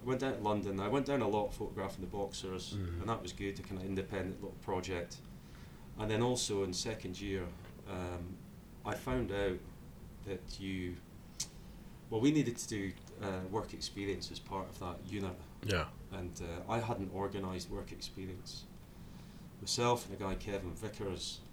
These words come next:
Speaker 1: had, uh, managed to get our hands on some photography books.
Speaker 2: Mm.
Speaker 1: And when approached by the tutor and given a hard time that I hadn't organised anything, I, I used the excuse, "Look, I'm looking at it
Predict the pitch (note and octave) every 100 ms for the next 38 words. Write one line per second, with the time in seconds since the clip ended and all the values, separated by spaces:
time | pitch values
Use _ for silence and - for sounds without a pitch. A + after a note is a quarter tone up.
0 | - E2+ E2+ E2+ - - - - - F#2
1 | E2+ E2 D#2 - - G#2+ G2+ F2+ - -
2 | F2 D#2+ E2+ F2+ F2 E2 F2+ F#2 F2+ -
3 | F2 E2 - E2+ F2+ F2 - - G2 F2
4 | F2 - - - - G2 - G2+ - C3
5 | A#2+ - G2+ F#2 - - A2+ - E2 D#2
6 | - - - - - - - F#2 G#2 F#2+
7 | F#2+ F#2 - G#2 F#2 F2+ F2 F2 F#2 F#2+
8 | F#2 F2+ F2 F#2 F#2 F2 D#2+ F2 F2 F2
9 | - - F#2 F#2+ - F2 - F#2 - G#2
10 | F2 F2+ G2+ F2+ F2+ F#2